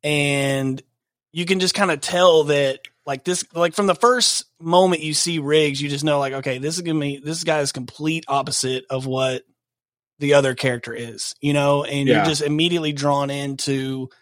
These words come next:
Speaker 1: kinda what his, what his deal is, you know, s-, you know something's off, but you're not sure why.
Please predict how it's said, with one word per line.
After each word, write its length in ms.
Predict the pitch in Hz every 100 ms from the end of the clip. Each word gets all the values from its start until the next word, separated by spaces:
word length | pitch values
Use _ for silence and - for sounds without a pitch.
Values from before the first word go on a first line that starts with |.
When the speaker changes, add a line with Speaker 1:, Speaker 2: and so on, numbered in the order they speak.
| _ _ _ _ _ _ _ -
Speaker 1:
kinda 180 | 147
what 320 | 131 139 143 135
his, 520 | 143 139 135 127 - _ _ _ _ _ _ _ _ _ _
what 200 | 165 170
his 200 | 165 151
deal 400 | 135 143 147 127
is, 340 | 113 - - -
you 180 | - 143
know, 140 | 143
s-, 160 | 143 -
you 140 | 160
know 160 | 170 202
something's 360 | 220 196 170
off, 420 | 139 147 156 131 -
but 140 | 147
you're 100 | 143
not 180 | 151 151
sure 240 | - 143
why. 460 | 127 131 131 113